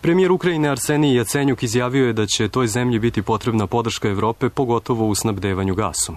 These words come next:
Jacenjuk je u Kijevu na sastanku sa šefom nemačke diplomatije Frankom Walterom Steinmeierom posebno naglasio da je Ukrajini neophodna energetska stabilnost i tim povodom saradnja sa Nemačkom. Dodao je da bi Berlin mogao da pomogne i u modernizaciji i jačanju ukrajinskih vojnih snaga.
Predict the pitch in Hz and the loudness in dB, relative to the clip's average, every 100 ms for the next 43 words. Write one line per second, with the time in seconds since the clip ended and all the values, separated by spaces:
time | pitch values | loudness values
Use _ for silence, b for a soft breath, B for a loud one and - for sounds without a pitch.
0 | - 113 104 107 101 95 101 95 - 123 | -6 -4 -4 -2 -2 -2 -2 -2 0 0
1 | 90 85 87 87 98 90 101 98 90 98 | 0 -4 -4 -4 -4 -4 -4 -4 -2 -2
2 | - 104 117 104 110 110 107 101 87 95 | -2 -4 -2 -2 0 -2 -4 -6 -6 -4
3 | 95 104 - 110 - 110 104 95 101 107 | -2 -2 -2 -4 -2 -4 -2 -2 -2 -2
4 | 120 101 85 - 113 101 101 123 110 95 | -2 -4 -4 -4 -2 -2 -2 -2 -2 -4
5 | B B B B 147 147 160 123 104 104 | B B B B -4 0 0 2 0 0
6 | 101 - 110 82 78 82 110 104 139 135 | -2 0 -2 -2 -6 -2 -2 0 0 2
7 | 113 120 123 - 101 98 104 113 120 - | 2 0 -2 -2 0 0 0 0 -2 -4
8 | 90 - 90 120 117 - B B B B | -6 -4 -2 0 0 -4 B B B B
9 | 95 135 135 135 135 123 131 120 120 113 | 0 0 2 0 0 0 -2 -2 0 -2
10 | - 107 113 117 - 82 B B B B | 0 0 0 -2 -4 -8 B B B B
11 | 110 107 143 135 123 123 113 123 117 87 | -2 0 0 0 0 0 0 0 -2 -2
12 | 90 98 110 90 - 104 113 123 117 107 | 0 0 0 -2 -2 -2 0 0 0 -2
13 | - 117 127 120 123 120 110 110 101 101 | -2 -2 0 0 0 0 0 0 0 0
14 | 101 - 123 113 113 117 110 101 131 113 | -2 -2 0 0 0 0 0 -2 -2 0
15 | 104 101 95 117 101 - 90 95 101 95 | 0 0 -2 -2 -2 -2 -4 -2 -2 0
16 | 87 - 110 110 | -2 -2 -2 -2